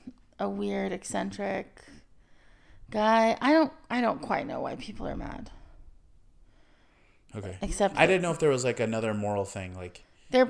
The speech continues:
Speaker 1: might be. I mean, there might be.
Speaker 2: Yeah.
Speaker 1: I just don't know what it is.
Speaker 2: Hey, can we go back to the money discussion?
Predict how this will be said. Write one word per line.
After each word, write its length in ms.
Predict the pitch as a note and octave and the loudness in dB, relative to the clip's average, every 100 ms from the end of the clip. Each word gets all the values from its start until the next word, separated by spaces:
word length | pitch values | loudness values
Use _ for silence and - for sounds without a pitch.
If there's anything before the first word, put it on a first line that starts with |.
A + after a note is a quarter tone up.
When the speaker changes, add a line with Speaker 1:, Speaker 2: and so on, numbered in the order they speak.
| - | 2
Speaker 1:
might 380 | A#3+ B3 A3+ G3+ | 6 6 6 2
be. 320 | F#3+ F3+ - - | 0 0 -6 -2
I 140 | G3+ A#3 | 4 6
mean, 120 | B3 | 6
there 120 | A#3+ | 6
might 280 | A#3+ G#3+ D#3 | 6 4 0
be. 420 | C#3+ A#2+ - G#3+ - - - - - - - - - - | -6 -6 -10 -16 -18 -20 -20 -20 -20 -20 -20 -20 -20 -14
Speaker 2:
Yeah. 200 | G#2+ F2+ F2+ | -8 -8 -6
Speaker 1:
I 160 | - G#3 | 0 0
just 180 | G3+ - | 0 -2
don't 140 | F#3 | -2
know 120 | E3+ | -2
what 160 | - - | -4 -6
it 100 | - | -4
is. 60 | D3 | -2
Speaker 2:
Hey, 80 | |
can 140 | C#3 D3 | 0 0
we 60 | |
go 120 | C#3 D#3+ | 0 -2
back 180 | D#3 | -4
to 60 | - | -4
the 40 | C#3 | -6
money 180 | G#2+ A#2 | -4 -6
discussion? 560 | B2 C#3 C3 D3 - | -6 -8 -8 -10 -10